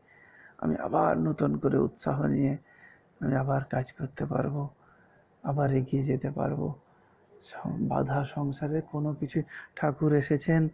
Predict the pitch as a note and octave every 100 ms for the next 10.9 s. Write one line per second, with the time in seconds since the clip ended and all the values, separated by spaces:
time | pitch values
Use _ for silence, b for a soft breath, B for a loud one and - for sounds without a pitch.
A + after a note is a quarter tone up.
0 | B B B - C#3+ C#3 C#3+ D3+ C#3 D3
1 | C#3+ C#3+ D3 D3+ - C3+ C#3 C#3 C#3+ D3
2 | D3+ D#3 E3+ - D3 C#3+ C#3 C#3 - -
3 | - - b b b b b - D3 C#3
4 | C#3 D3 C#3 C3+ C#3 D#3 D#3 - B B
5 | - C#3+ C3 C3+ - C#3 C#3 C#3 D3 E3
6 | D#3+ F3 E3+ E3 C#3 - - C#3 C3 D3
7 | F3 C#3+ C#3 C#3 - - - D#3 _ _
8 | _ _ _ _ _ _ _ _ _ -
9 | - C3 C#3+ C#3 - - C#3+ C#3 C#3+ C#3+
10 | C#3+ - D3+ C#3+ D3 D3 C#3 C#3+ C#3+